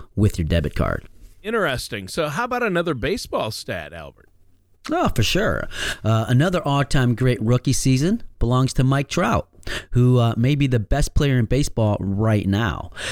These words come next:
Speaker 1: Uh, he roared into two thousand twelve as a twenty-year-old and promptly hit a three twenty-six batting average with thirty homers and forty-nine stolen bases.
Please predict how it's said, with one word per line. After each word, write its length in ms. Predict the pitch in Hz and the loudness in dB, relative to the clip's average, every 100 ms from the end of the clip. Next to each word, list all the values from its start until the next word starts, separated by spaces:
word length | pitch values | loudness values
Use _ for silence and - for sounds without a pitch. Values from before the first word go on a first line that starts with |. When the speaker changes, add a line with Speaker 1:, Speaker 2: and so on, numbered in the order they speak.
| - | -4
Speaker 1:
Uh, 200 | 92 92 | 0 4
he 160 | 104 175 | 4 4
roared 380 | 160 156 143 131 | 2 0 0 0
into 800 | 135 139 117 - - 120 107 | 2 2 0 -2 -2 0 2
two 180 | 101 123 | 0 -2
thousand 360 | 117 113 104 87 | 0 0 2 2
twelve 540 | - 113 131 101 98 - | 2 2 2 0 0 -2
as 260 | 101 104 | -2 0
a 80 | 98 | 0
twenty-year-old 880 | - - 165 185 190 151 123 113 113 113 | 2 2 2 2 2 2 2 2 0 0
and 200 | 95 - | -2 0
promptly 540 | - 160 - 151 143 | 0 0 0 0 2
hit 280 | 131 123 - - - - | 2 0 -2 -10 -12 -4
a 160 | 113 107 | 0 0
three 240 | 127 175 | 0 0
twenty-six 560 | - 156 139 - 135 - | 2 2 0 0 -4 -2
batting 340 | 120 123 123 | 0 2 2
average 480 | 95 95 98 95 - | 2 2 0 0 0
with 220 | 98 87 - | 0 0 0
thirty 240 | 147 160 190 | 0 2 2
homers 540 | 143 117 107 104 - - | 2 2 2 0 -2 -2
and 160 | 92 | -2
forty-nine 760 | - - 156 165 165 135 123 120 | -2 -2 0 2 2 2 2 0
stolen 380 | - 113 110 101 | 0 2 2 2
bases. 520 | 98 101 - - | 2 0 -2 0